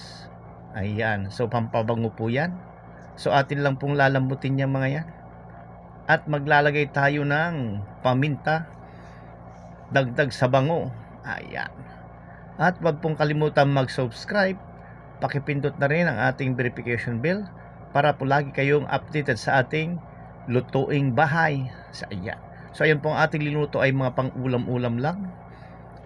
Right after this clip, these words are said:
At syempre, simpleng lutuin lang yan. Lutong baryo, kumbaga. Lutong barangay. So, ayan. So, kulo-, kumukulo na. Ihulog na natin yung ating isang pirasong labahita. Ayan.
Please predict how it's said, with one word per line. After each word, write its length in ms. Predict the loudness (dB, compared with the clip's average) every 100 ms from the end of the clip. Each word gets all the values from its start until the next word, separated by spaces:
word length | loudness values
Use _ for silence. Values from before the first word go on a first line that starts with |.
| 0
At 240 | 4 4 4
syempre, 720 | 4 4 4 6 8 6 2 -6 -18 -20 -20 -18 -18 -18 -10
simpleng 480 | 0 2 2 0 0
lutuin 400 | 0 0 0 2
lang 160 | 2
yan. 320 | 2 2 0 0
Lutong 400 | 0 2 0 2
baryo, 400 | 4 6 4 0 -4 -8 -2
kumbaga. 400 | 2 2 2 0 -14 -18 -18 -18 -18 -2
Lutong 400 | 2 4 4 4
barangay. 480 | 4 6 4 4 4
So, 160 | 4
ayan. 240 | 4 4 2
So, 160 | 0
kulo-, 320 | -2 -2 -2 -4
kumukulo 480 | -2 0 0 0 2
na. 160 | 2 2
Ihulog 400 | 2 0 0 2
na 160 | 2
natin 320 | 2 0 0 0
yung 120 | 2
ating 480 | 2 4 2 2 2 -4 -12 -16 -18 -18 -18 -18 -18 -18 -18 -18 -18 -18 -10
isang 400 | -2 6 6 6
pirasong 480 | 4 4 4 4 2
labahita. 640 | 4 6 4 4 2 2 2
Ayan. 720 | 0 2 6 6 4 0